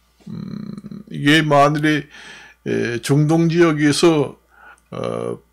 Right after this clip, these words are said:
별로 좋은 전과도, 어, 달성하지 못하고 별로, 어, 마이너스 전과를,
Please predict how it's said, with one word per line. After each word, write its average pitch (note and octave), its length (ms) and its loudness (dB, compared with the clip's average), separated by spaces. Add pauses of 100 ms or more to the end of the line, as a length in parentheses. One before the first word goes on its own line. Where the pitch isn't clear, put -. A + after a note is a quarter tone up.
(220)
별로 F3 800 4
좋은 F3+ 680 2 (400)
전과도, E3+ 880 4 (1080)
어, G#2+ 460 -6 (280)
달성하지 E3 460 2
못하고 C3 560 -2
별로, F3 760 2 (440)
어, A#2 200 -2
마이너스 E3 1040 4
전과를, D#3 680 2